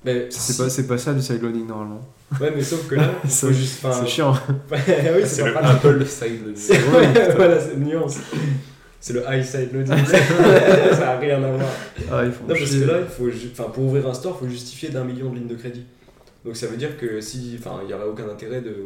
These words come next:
Speaker 1: faire ce genre de
Speaker 3: Ouais,
Speaker 1: choses.
Speaker 3: faut que tu sois authentifié comme un gros, quoi.
Speaker 1: Ouais, voilà, c'est ça.
Speaker 3: Euh.
Speaker 1: Si tu veux faire ton store, tu peux pas être n'importe
Speaker 2: Ouais.
Speaker 1: qui. Et en plus, bah, faut justifier des fonds parce que de,
Speaker 2: Ouais,
Speaker 1: ça
Speaker 2: mais
Speaker 1: va payer.
Speaker 2: est-ce, est-ce qu'un, est-ce qu'un individu, il peut juste, euh, balancer le I P A et puis... Euh,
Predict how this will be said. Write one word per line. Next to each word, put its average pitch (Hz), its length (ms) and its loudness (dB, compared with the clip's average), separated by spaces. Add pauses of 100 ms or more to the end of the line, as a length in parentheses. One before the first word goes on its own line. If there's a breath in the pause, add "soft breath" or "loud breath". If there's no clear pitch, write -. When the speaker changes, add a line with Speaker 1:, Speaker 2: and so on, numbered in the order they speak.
(140)
Speaker 1:
faire - 160 -18
ce - 100 -18
genre 104 100 -12
de 104 80 -14
Speaker 3:
Ouais, 123 120 0
Speaker 1:
choses. 117 80 -2
Speaker 3:
faut 135 80 2
que 135 80 -2
tu - 60 -10
sois 117 160 -4
authentifié 120 440 -6
comme 113 160 -6
un 104 100 -4
gros, 107 200 -4
quoi. 95 360 -12
Speaker 1:
Ouais, 98 80 -8
voilà, 101 160 -6
c'est 98 140 -12
ça. 95 240 -10
Speaker 3:
Euh. 98 260 -16 (140)
Speaker 1:
Si - 160 -14
tu 120 120 -10
veux 110 80 -6
faire 123 200 -6
ton 113 120 -10
store, 131 320 -6
tu - 100 -20
peux 110 80 -12
pas 123 140 -4
être 127 120 -4
n'importe 113 320 -6
Speaker 2:
Ouais. 120 80 -6
Speaker 1:
qui. 135 240 -6 (200)
Et 110 80 -10
en 110 60 -8
plus, 135 220 -4
bah, 104 100 -8
faut 104 140 -18
justifier 104 300 -12
des 104 120 -10
fonds 147 220 -12
parce - 160 -12
que - 80 -18
de, 95 460 -16 (120)
Speaker 2:
Ouais, 123 180 -4
Speaker 1:
ça 107 140 -8
Speaker 2:
mais - 60 -8
Speaker 1:
va - 60 -
payer. 123 220 -6
Speaker 2:
est-ce, - 220 -12
est-ce 117 160 -10
qu'un, 127 240 -4
est-ce 117 140 -6
qu'un 131 180 0
individu, 120 600 -2
il 135 100 -4
peut 107 400 -8
juste, 110 380 -14
euh, 104 280 -12 (600)
balancer 110 460 -8
le 110 80 -8
I 110 200 -4
P 107 220 -8
A 113 160 -6
et 107 60 -8
puis... 107 240 -14
Euh, 104 280 -14